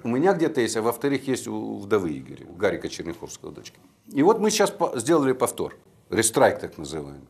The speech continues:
Сделали оттиск маленьким тиражом. И я с ним д-, пять раз говорил: «Рустам, давай мы договариваемся, не бесплатно, конечно, но ты их открасишь, и это будет интересно». «Да, да, да, да, да, да, да».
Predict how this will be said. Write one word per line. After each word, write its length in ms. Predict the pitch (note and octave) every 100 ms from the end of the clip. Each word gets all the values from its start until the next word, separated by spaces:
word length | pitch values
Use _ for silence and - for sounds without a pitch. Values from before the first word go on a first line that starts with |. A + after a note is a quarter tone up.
| -
Сделали 340 | F#2 G#2 A#2+
оттиск 380 | C#3+ F#3+ F#3+ -
маленьким 460 | C#3+ C3+ A#2+ A2+ G#2
тиражом. 480 | A2+ A2 A2 G2 - - -
И 100 | F#2+
я 120 | C3 F3
с 80 |
ним 160 | F3 D#3
д-, 100 | C3+ - - _ -
пять 220 | C3+ C#3
раз 220 | A#2 F#2+ D#2+
говорил: 460 | E2+ D#2+ D2+ C2+ -
«Рустам, 520 | F#2+ A#2 - G2 C2+ -
давай 420 | E2 G2+ C3 E3+ - - - - -
мы 120 | F#2+
договариваемся, 880 | G2 G2 F#2+ D3 G3+ F#3 D#3+ - A2+
не 140 | F#2
бесплатно, 580 | F2 - C#3 G3 - G#2+
конечно, 400 | F#2+ F#2 - G#2
но 60 | G#2
ты 180 | E3+
их 140 | E3+ D3
открасишь, 640 | - C#3 B2+ - F#2 -
и 40 | G#2
это 180 | A2
будет 280 | B2 A#2+ A#2
интересно». 480 | G2 F#2 D#2+ D2+ D#2
«Да, 280 | D2 C3 F3+
да, 220 | D3+ D#3+
да, 220 | C#3+ C#3
да, 220 | C3 C3+ B2+
да, 160 | B2+
да, 160 | A2+ A#2
да». 240 | G#2 E2